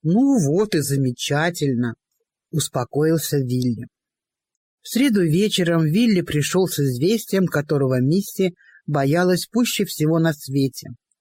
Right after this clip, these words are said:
Продовольственный обоз загружен и отправляется завтра утром. Ради жены Вилли старался держать себя хладнокровно. Мисси же, чтобы не разрыдаться,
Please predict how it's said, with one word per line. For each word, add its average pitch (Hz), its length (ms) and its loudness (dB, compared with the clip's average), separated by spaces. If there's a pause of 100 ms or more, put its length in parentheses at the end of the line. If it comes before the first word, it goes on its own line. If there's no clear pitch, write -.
(280)
Продовольственный 160 960 0
обоз 151 560 -2 (320)
загружен 190 800 0 (140)
и 196 100 2
отправляется 175 1200 0 (280)
завтра 151 800 -4 (400)
утром. 117 500 -8 (580)
Ради 185 340 0
жены 202 380 2
Вилли 190 280 2
старался 185 580 0
держать 180 460 2
себя 180 360 0 (120)
хладнокровно. 165 960 0 (500)
Мисси 220 420 2
же, 185 200 2
чтобы 190 340 0
не 185 140 2
разрыдаться, 175 880 0